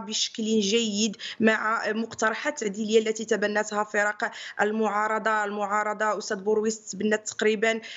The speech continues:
أكثر من مية وخمسة وستين مقترح تعديلي لمشروع قانون المالية. كان هناك إجماع بين فرق المعارضة رغم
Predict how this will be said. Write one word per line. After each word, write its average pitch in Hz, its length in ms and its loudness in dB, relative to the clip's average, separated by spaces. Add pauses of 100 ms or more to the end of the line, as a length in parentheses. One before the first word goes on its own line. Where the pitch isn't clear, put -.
(200)
أكثر - 240 2
من 254 240 4
مية 240 140 4
وخمسة 240 360 2
وستين 269 480 4
مقترح 247 560 2
تعديلي 220 460 -2
لمشروع 214 280 0
قانون 208 380 -2
المالية. 262 560 4
كان 247 220 -2
هناك 220 300 2
إجماع 262 560 2 (340)
بين 247 320 6
فرق 233 360 -2
المعارضة 226 540 2
رغم 226 160 -2